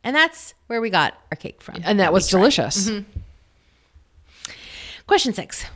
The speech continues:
Speaker 1: Well, it turns out that if you want to brand your materials with Pantone six seven six C,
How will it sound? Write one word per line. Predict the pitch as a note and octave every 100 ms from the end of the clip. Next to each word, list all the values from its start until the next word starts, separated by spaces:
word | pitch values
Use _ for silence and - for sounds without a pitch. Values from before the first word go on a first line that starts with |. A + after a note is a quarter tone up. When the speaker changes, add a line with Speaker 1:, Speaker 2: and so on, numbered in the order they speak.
| -
Speaker 1:
Well, | E4+ G4 G4
it | -
turns | F4 G4
out | F4+ D#4+
that | D4+
if | G#3 G3
you | E3+
want | E3
to |
brand | F#3 B3+ D4+
your | D4+
materials | D4 C4 A#3+ A#3 A3+
with | - -
Pantone | G3 G#3 A3+ A#3+ A#3
six | A#3 G#3+ -
seven | B3 A#3+ B3+
six | C4+ -
C, | - F3+ F3